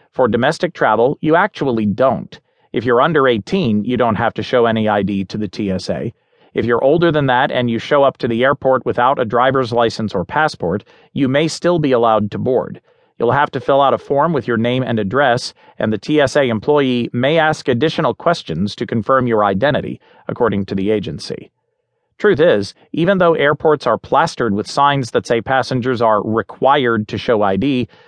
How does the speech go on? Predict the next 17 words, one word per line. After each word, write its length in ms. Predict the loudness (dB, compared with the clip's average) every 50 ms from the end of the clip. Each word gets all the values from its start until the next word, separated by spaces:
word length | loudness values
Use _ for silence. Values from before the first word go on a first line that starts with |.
| _ _
there's 220 | 0 0 0 0 2
no 180 | 2 2 2
law 400 | 2 2 2 4 4 4 4 4
on 200 | 4 2 2 2
the 60 | 0
books 360 | 2 2 2 0 0 -2 -4 -2
that 160 | -2 -2 0
says 340 | 0 2 2 2 2 0 -4
you 80 | -6
have 320 | -4 -2 -2 -2 -2 -4 -8
to, 240 | -10 -10 -10 -12 -16 _ -20 -20 -10 _
according 340 | -6 -2 0 0 2 2 0 -2
to 80 | -4 -4
privacy 480 | 0 0 2 2 0 0 -2 -2 0 0
advocate 400 | 2 0 0 -2 -4 -4 -4 -2
Edward 280 | -4 -4 -2 -2 -4 -2
Hasbrook. 580 | -2 0 -2 -2 -2 -6 -12 -12 -12 -16 -20